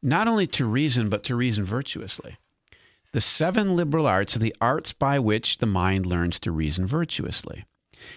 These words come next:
There are two fundamental things that the ancient Christians,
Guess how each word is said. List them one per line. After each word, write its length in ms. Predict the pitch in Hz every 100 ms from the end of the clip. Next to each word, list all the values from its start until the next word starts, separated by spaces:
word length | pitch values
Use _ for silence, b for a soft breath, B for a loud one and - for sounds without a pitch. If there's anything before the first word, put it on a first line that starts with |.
| B
There 220 | 143 135 143
are 100 | 143
two 320 | - 220 233
fundamental 1200 | - - 190 185 202 196 180 156 147 147 147 139
things 500 | - 110 95 87 90
that 180 | 113 -
the 140 | 113
ancient 760 | 139 143 147 147 135 - - -
Christians, 840 | 131 127 - 139 127 123 - -